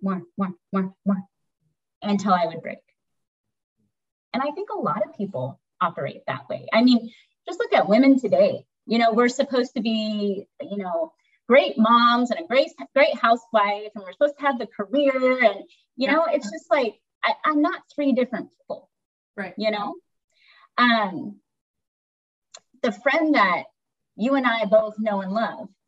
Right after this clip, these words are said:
Speaker 1: her mom one day took me to, took me aside and told me that when she was little, she grew up on a farm.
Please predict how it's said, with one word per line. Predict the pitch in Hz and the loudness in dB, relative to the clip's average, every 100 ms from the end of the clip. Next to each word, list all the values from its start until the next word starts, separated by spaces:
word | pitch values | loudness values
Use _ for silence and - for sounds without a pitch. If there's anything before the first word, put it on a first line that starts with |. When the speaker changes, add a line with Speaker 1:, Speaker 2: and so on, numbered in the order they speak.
| _ _ _ _ _ _ _ _ _ _ _ - | _ _ _ _ _ _ _ _ _ _ _ -2
Speaker 1:
her | 330 349 | -2 2
mom | 254 220 254 202 - - - _ _ _ _ _ - | 2 4 2 0 -10 -20 -20 _ _ _ _ _ -8
one | 190 226 247 | -2 0 0
day | 208 202 | -2 -4
took | 185 262 262 | -8 -12 -8
me | 247 233 | -8 -8
to, | 226 - | -12 -12
took | 269 | -6
me | 285 247 | -4 -2
aside | 180 - 214 208 175 160 | -4 -4 -2 -2 -4 -8
and | - 196 - | -8 -8 -6
told | 226 | -8
me | 220 | -8
that | 202 170 | -8 -8
when | 180 | -12
she | 175 - 269 | -18 -10 -6
was | 262 233 | -4 -6
little, | 190 175 160 156 - _ | -6 -6 -6 -8 -12 _
she | 226 208 | -12 -10
grew | 202 196 | -6 -4
up | 175 - | -4 -6
on | 160 | -10
a | - - | -12 -10
farm. | - - - - 208 | -8 -8 -12 -14 -18